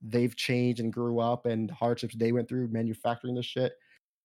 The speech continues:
All of it together makes this amazing world that this guy created.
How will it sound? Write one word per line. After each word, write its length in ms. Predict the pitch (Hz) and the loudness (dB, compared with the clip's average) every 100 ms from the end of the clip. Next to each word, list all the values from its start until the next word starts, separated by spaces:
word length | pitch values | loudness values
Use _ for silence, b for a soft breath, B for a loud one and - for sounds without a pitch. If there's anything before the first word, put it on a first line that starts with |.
| _ 151 | _ 2
All 400 | 185 220 220 208 | 4 6 6 6
of 100 | 196 | 2
it 120 | 196 | 0
together 680 | 127 113 120 139 160 165 - | -4 2 2 4 2 -2 -4
makes 320 | 123 123 123 | 2 2 2
this 180 | 120 104 - 120 | -4 -8 -10 -6
amazing 1040 | 113 110 135 175 180 175 147 139 127 113 - _ _ _ _ - | -2 2 2 2 4 4 4 4 4 2 -8 _ _ _ _ -12
world 600 | 123 117 147 156 143 120 | -4 2 4 6 6 4
that 140 | 113 | 4
this 180 | 123 123 | 4 2
guy 200 | 127 120 | 2 2
created. 600 | 117 120 113 127 156 170 | 2 0 2 4 2 0